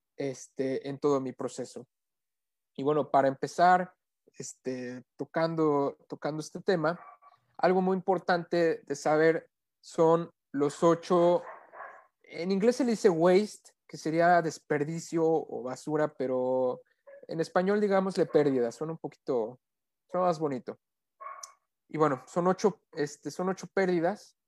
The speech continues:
las vamos a mencionar rápidamente. Y el primero es, son los defectos en la producción. Y, y,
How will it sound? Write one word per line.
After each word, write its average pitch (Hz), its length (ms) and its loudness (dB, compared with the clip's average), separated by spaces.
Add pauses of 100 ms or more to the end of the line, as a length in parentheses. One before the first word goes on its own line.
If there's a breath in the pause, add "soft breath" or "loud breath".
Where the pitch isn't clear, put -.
(680)
las 139 120 -14
vamos 143 200 -8
a 147 60 -4
mencionar 143 460 -6
rápidamente. 170 760 -4 (1080)
Y 254 380 -4 (480)
el 185 180 2
primero 208 440 4
es, 226 400 2 (560)
son 190 220 -2
los 185 120 -4
defectos 175 680 -2
en 151 120 -6
la 139 80 -4
producción. 135 580 -4 (1400)
Y, 127 460 -12 (160)
y, 120 320 -12